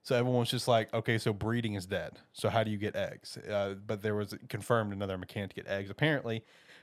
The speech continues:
replacing daycare and the breeding and stuff will be in the Pokemon camp that was in Sword and Shield. They revamped the Pokemon camp. It's bigger and better than ever, apparently. You can, like, wash your Pokemon,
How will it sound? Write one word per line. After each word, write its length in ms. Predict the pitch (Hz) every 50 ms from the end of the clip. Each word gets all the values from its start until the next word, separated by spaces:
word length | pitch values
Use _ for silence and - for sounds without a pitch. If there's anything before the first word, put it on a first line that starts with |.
| _ _
replacing 640 | 127 113 - - 151 156 160 156 - 156 147 131 123 - _ - _ _ 117
daycare 640 | 120 123 127 127 - 139 131 123 123 120 120 117 104
and 100 | 104 101
the 60 | 98
breeding 320 | 104 104 107 117 113 113
and 80 | 113 -
stuff 300 | - 123 113 110 107 -
will 100 | 107 107
be 220 | 101 113 110 113 101
in 140 | 107 107
the 120 | 104 101 98
Pokemon 580 | - - 135 131 - 165 156 143 127 107 104 -
camp 420 | - - 143 147 123 - - - - _ _ _ _ _ _ _
that 140 | - 110 95
was 160 | 107 104 101
in 80 | 104 101
Sword 320 | - - - 120 113 107
and 60 | 98
Shield. 260 | - - 120 107 98 101
They 100 | 104 101
revamped 680 | 95 101 117 120 117 107 98 117 113 117 127 123 -
the 80 | - 123
Pokemon 460 | - 131 123 123 127 120 113 113 110
camp. 360 | - 127 120 123 131 127 - -
It's 140 | 107 95
bigger 320 | 98 92 - 110 104 117 113
and 160 | 110 104 98
better 240 | - 107 107 113 107
than 100 | 107 104
ever, 240 | 104 104 110 117 120
apparently. 420 | 113 - 127 123 127 127 131 131
You 80 | 117 110
can, 120 | - 110
like, 100 | 104 98
wash 440 | 98 95 95 98 101 104 - - -
your 100 | 113 -
Pokemon, 560 | - 117 110 - 120 120 120 123 127 131 131